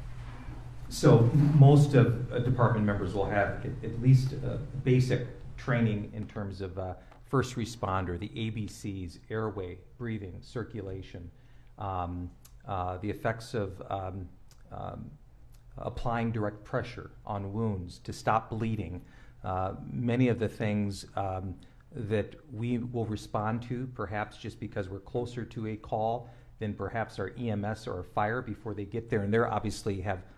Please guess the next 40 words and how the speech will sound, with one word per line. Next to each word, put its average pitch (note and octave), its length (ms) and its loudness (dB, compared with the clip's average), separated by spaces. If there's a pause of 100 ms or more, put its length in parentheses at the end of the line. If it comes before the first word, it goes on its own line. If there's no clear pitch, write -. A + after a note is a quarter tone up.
(140)
a - 120 -10
higher G2 540 -2
degree F#2 360 -6 (140)
level G2 240 -4
of F2 100 -10
training. G2 360 -4 (400)
But, G2+ 440 0
um, F#2+ 560 -2
the A#2 80 -2
training C3 380 4
that A#2 120 0
we A#2 220 0
have G2+ 460 2
and F#2+ 120 -2
that G2+ 100 -4
we G#2+ 140 -2
receive, G2 720 -2 (300)
it's G2 160 -8
very B2 240 0
vital A2 380 0
because F#2 480 -6
those G2 160 -6
seconds G#2+ 460 -2
are E2+ 100 -2
vital. E2 380 -8 (480)
Uh, F2 360 0
our G#2 180 4
officers G#2+ 720 0
carry G#2 420 -2 (160)
tourniquets. - 640 -2 (480)
Uh, F#2+ 300 -4
we G2+ 200 -2
respond G2+ 500 -4
to G#2 80 -10
situations G2+ 680 -8
where G2+ 120 -6
members G2+ 300 -6
in G2+ 60 -8
our G2 100 -8
community, G#2 580 -4